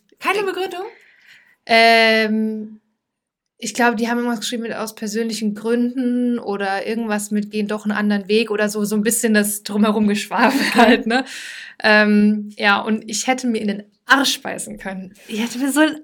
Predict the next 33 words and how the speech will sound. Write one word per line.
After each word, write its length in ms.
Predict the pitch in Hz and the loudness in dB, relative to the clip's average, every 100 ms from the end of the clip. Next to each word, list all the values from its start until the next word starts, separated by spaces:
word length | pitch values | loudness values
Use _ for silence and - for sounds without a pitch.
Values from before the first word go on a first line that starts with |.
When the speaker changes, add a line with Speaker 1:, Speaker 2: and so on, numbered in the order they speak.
| _ | _
Speaker 2:
Arsch 400 | 247 294 381 - - | 10 10 10 6 2
beißen 400 | 202 202 208 208 | 2 2 -2 -2
können, 480 | - 202 214 262 - - - 480 | 0 2 0 -2 -6 -12 -6 -6
Speaker 1:
<laughs> 320 | - - - | -8 -20 -10
Speaker 2:
weil 560 | 226 233 233 233 233 - - | 2 6 6 6 2 -2 -2
die 100 | 254 | 2
Hochzeit 340 | 269 269 254 | 2 2 0
wäre 140 | 233 220 | 0 -2
richtig, 400 | 254 254 247 - | -4 -4 -6 -6
richtig 340 | 247 226 - | -6 -8 -4
geil 240 | 226 233 240 | 0 2 2
geworden. 340 | 208 214 214 | 0 -4 -4
Es 80 | 220 | -6
hätte 260 | 214 226 208 | -6 -6 -6
richtig 380 | 208 269 269 254 | -2 -2 -2 -6
Spaß 380 | - 233 233 - | -4 -2 -2 -4
gemacht. 260 | 220 208 220 | -8 -8 -8
Die 80 | |
beiden 320 | 214 202 214 208 | -4 -4 -2 -2
waren 200 | 208 220 | -4 -4
mir 100 | 214 | -6
so 600 | 202 - 262 302 294 - | -8 -2 0 0 -4 -6
sympathisch. 1120 | 208 233 226 - 247 254 - 208 247 277 - - - - _ | -6 -6 -6 0 2 2 0 -2 -2 -4 -10 -16 -20 -20 _
Ich 60 | - | 0
glaub, 160 | 240 | 2
das 160 | 226 233 | 2 -2
wäre 120 | 220 | -4
eine 120 | 220 | -4
richtig, 320 | 220 240 233 214 | -2 -4 -4 -6
richtig 300 | 208 208 - | -6 -8 -6
schöne 180 | 214 196 | -6 -6
Planung 380 | 208 202 208 190 | -2 0 -2 -6
geworden. 640 | 180 185 185 202 240 | -8 -8 -6 -6 -8